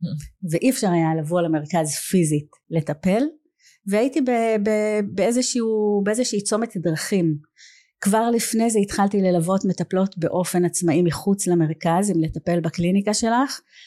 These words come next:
Speaker 2: בעצם מה שקרה, שבתוך המרכז מטפלות הגיעו, ועזרתי להם למלא את הקליניקה שלהם, זה היה ווין ווין. אה, כשהם מילאו את הקליניקה שלהם, היה יותר לקוחות.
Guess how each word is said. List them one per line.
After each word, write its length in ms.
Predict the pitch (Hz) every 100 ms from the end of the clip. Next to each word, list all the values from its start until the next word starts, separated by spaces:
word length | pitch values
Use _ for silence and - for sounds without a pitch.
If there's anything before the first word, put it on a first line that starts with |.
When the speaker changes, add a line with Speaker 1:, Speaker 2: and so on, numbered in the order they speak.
| -
Speaker 2:
בעצם 300 | 185 214 247
מה 80 | 233
שקרה, 400 | 247 247 190 220
שבתוך 760 | - 196 165 - 156 165 220 254
המרכז 520 | 220 190 269 294 254
מטפלות 440 | 202 190 208 202 208
הגיעו, 340 | 175 175 165 175
ועזרתי 460 | 170 160 180 202 214
להם 160 | 196
למלא 240 | 185 180 185
את 80 | 190
הקליניקה 440 | 240 330 403 339
שלהם, 320 | 214 202 196
זה 160 | 175 175
היה 180 | 190 220 254
ווין 240 | 262 294 302
ווין. 200 | 339 339 - _ _ _ _ 185
אה, 540 | 190 180 180 180 175 - _ _ _
כשהם 280 | - 190 220
מילאו 320 | 214 208 214
את 120 | 208 202
הקליניקה 440 | 190 175 170 185
שלהם, 480 | 180 185 180 180 180
היה 260 | - 180 185
יותר 260 | 185 190
לקוחות. 640 | 185 202 202 175 160 160